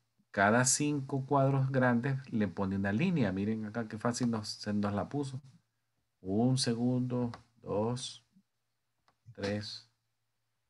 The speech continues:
cuatro, cinco y seis. Entonces debemos de contar el número de R's en seis segundos. Entonces aquí está uno,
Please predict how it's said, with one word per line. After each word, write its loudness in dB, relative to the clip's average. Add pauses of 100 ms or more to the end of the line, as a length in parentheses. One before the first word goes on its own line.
(840)
cuatro, -6 (1200)
cinco -6 (1400)
y -14
seis. -2 (220)
Entonces 0
debemos 6
de 4
contar 4
el 4
número 4
de 0 (180)
R's 0 (720)
en 4
seis 2
segundos. 0
Entonces -4
aquí -8
está -8
uno, -2